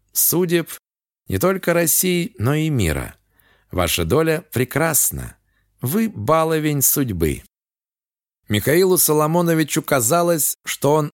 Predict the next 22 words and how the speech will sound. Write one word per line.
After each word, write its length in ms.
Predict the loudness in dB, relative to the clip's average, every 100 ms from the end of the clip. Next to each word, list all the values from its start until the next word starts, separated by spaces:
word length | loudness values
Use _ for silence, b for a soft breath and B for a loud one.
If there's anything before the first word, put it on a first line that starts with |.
| -8
околдован. 920 | -6 0 0 2 2 2 -2 -6 -12 _ _ _ _ _ _
Он 200 | -2 0
не 100 | 2
мог 240 | 0 0 0
отнять 420 | -2 -2 -2 0
руку. 440 | 0 -2 -6 -14 _ _ _ _ _ _
Её 300 | 0 2 2
голос 380 | 2 2 0
был 220 | 0 0 0
сладок. 600 | 0 2 0 -2 -8 -18 _ _ _ _ _
Чудесно 640 | -2 2 2 0 -2 -2
сжимали 480 | -6 -2 0 2 2
запястье 800 | 0 -2 0 0 0 -2 -2 -2 _ _
тонкие 520 | -2 0 -2 -2 -2
пальцы. 680 | 0 -4 -4 -4 -6 -6 -14 _ _ _ _ _ _ _
Он 180 | -2 0
пустил 460 | 0 0 0 0
её 260 | 0 0 0
в 60 | 0
свою 320 | 0 0 2
судьбу. 500 | 0 -2 -4 -6 -8 _ _ _ _ _
Она 380 | 0 2 0